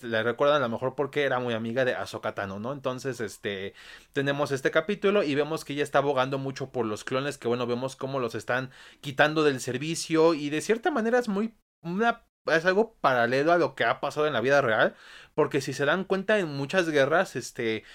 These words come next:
cuando acaban estas, muchas de estas personas como prácticamente los mandaron a la guerra desde muy jóvenes, no saben hacer otra cosa, ¿no? Pasó, por ejemplo, con la Segunda Guerra Mundial, con Vietnam, en algunos casos en la del Golfo, o en, entre otras cosas, ¿no? Que eran gente muy joven que,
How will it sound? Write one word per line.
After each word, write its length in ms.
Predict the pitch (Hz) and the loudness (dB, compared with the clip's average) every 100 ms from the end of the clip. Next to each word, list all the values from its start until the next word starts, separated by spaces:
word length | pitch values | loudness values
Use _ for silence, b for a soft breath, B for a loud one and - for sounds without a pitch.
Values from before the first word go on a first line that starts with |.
| B B | B B
cuando 220 | 143 135 | 0 0
acaban 400 | 131 147 160 175 | 4 6 6 4
estas, 380 | 175 - 175 160 | 0 2 2 2
muchas 300 | 160 160 165 | -4 -2 -2
de 60 | |
estas 200 | 156 170 | -2 -6
personas 480 | - 120 143 147 160 | -4 -8 -6 -8 -8
como 280 | - 123 113 | -8 -6 -4
prácticamente 720 | 127 127 - - 131 135 139 | -4 -6 -6 -4 -2 -4 -4
los 200 | 156 127 | -2 -2
mandaron 400 | 110 113 123 147 | -2 -2 -2 -2
a 80 | 131 | -2
la 100 | 110 | -2
guerra 260 | 113 127 139 | -2 -2 0
desde 240 | 113 110 | -2 -4
muy 200 | 110 120 | -6 -8
jóvenes, 560 | - 120 113 131 202 - B B - | -4 -2 -2 -4 -8 -10 B B -8
no 340 | 135 151 180 | -2 0 0
saben 320 | - 180 185 | 0 0 0
hacer 220 | 151 135 156 | 0 -2 -2
otra 260 | 147 113 | -2 -4
cosa, 320 | 131 151 123 | -4 -4 -4
¿no? 160 | 117 135 | -6 -4
Pasó, 260 | 120 127 120 | -4 -4 -2
por 140 | 127 | -2
ejemplo, 480 | 120 127 127 127 117 B B - | -2 -4 0 2 2 B B 0
con 120 | 214 | 4
la 120 | 214 | 4
Segunda 360 | - 143 143 139 | 4 2 2 2
Guerra 220 | 131 127 | 4 4
Mundial, 580 | 120 113 135 135 123 127 | 2 0 2 2 2 0
con 160 | 117 110 | -2 -4
Vietnam, 720 | 110 120 139 139 139 139 127 | -4 0 2 4 2 0 -2
en 40 | |
algunos 300 | 107 123 123 | -4 -4 -8
casos 300 | - 135 117 | -10 -10 -8
en 60 | 107 | -4
la 100 | 101 | -2
del 100 | 101 | -2
Golfo, 600 | 104 139 135 127 123 123 - B B | 0 2 2 -2 -2 -2 -4 B B
o 180 | - 131 | -2 0
en, 80 | 127 | 0
entre 200 | 123 151 | -2 -2
otras 200 | 160 147 | -2 0
cosas, 320 | 165 143 123 | 2 2 0
¿no? 160 | 147 175 | -2 -2
Que 80 | 160 | 0
eran 300 | 160 156 156 | 0 -2 -8
gente 320 | 160 165 156 | -8 -4 -4
muy 180 | 147 185 | -2 -2
joven 380 | - 165 185 | 2 2 0
que, 260 | 175 127 | -2 -2